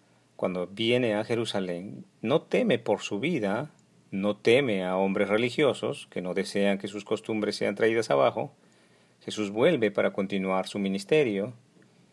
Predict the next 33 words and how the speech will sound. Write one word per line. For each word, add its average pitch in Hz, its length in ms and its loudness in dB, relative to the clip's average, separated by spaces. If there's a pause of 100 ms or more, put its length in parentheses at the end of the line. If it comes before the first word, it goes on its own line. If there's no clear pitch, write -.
(240)
obedeciendo 104 580 0
únicamente 104 600 0
al 90 80 0
Padre 90 380 2
Celestial. 90 720 -2 (640)
Es - 160 -8
lo 104 60 -2
mismo 120 360 -2
que 98 360 -2 (180)
sucede 95 460 -2
hoy 95 140 2
en 117 100 -2
día 95 260 -2
con 87 160 -8
todos 123 380 0
aquellos 87 580 -6 (460)
que 104 160 2
han 98 100 2
recibido 92 540 -4
gracia 90 420 0
de 87 140 -4
Dios, 131 420 -4
el 87 80 -10
Espíritu 92 400 -8
Santo. 139 400 -6
Que - 80 -14
tenga 107 280 0
misericordia 104 800 -2 (420)
el 101 100 -4
Señor 92 380 -2
de 90 80 -6
todos 90 320 -4
nosotros. 113 680 -8